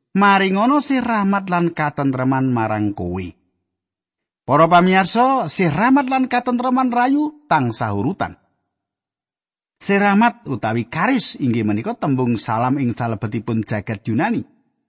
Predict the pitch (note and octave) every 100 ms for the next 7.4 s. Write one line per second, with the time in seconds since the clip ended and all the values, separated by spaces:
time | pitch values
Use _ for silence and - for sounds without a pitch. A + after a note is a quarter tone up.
0 | _ - C4+ C4 C4+ A#3 A3 G#3+ G#3+ B3
1 | B3+ - _ _ C3 B2+ C3+ B2 - A#2+
2 | A2 A2 - C#3+ - C3+ A2 A2+ G#3+ -
3 | _ _ _ _ _ - B3 B3+ A#3 B3+
4 | B3+ C#4 A#3 G#3 D4 D4+ C#4+ A#3+ - A#3
5 | A#3+ A#3+ G3+ - - E3+ - D3+ C#3+ A#3
6 | A#3 A#3 - A3+ A#3+ G#3+ G#3+ C#3+ B2+ B2+
7 | D#3+ F#3 B2